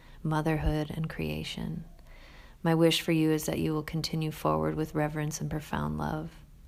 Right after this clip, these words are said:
The ending of this chapter will open the doors for another sweet beginning.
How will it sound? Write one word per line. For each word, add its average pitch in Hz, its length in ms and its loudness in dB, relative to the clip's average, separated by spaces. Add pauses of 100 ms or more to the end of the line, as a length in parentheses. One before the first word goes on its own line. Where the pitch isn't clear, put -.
(880)
The 170 160 2
ending 165 260 2
of 165 140 -2
this 160 140 0
chapter 156 600 -2 (540)
will 160 180 -2
open 156 320 0
the 156 100 0
doors 156 420 -2
for - 160 -6
another 156 340 -2
sweet - 320 -4
beginning. 170 520 -4